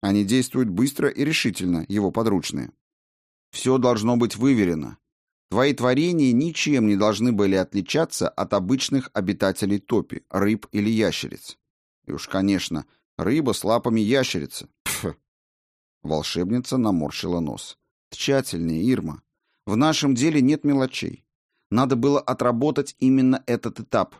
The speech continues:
выход на остров. Или не выходить вообще, использовать щупы, зрительные отростки, или уж делать всё совершенно естественно, хоть бы и с теми же комарами.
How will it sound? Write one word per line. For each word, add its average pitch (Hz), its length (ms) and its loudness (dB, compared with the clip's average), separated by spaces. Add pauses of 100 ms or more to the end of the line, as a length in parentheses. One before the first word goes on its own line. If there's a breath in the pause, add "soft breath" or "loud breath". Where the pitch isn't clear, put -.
(140)
выход 104 440 -2
на 107 140 2
остров. - 480 -4 (400)
Или 135 200 4
не 147 120 4
выходить 156 440 0
вообще, 101 580 0
использовать 131 560 0
щупы, 107 540 0 (240 soft breath)
зрительные 139 580 0
отростки, 113 680 0 (280 soft breath)
или 113 140 2
уж 123 180 4
делать 123 320 2
всё 143 220 -2
совершенно 117 520 0
естественно, 113 760 -4 (240)
хоть 107 120 -4
бы 107 180 0
и 101 80 0
с - 80 -6
теми 156 220 0
же 135 100 -2
комарами. 85 560 0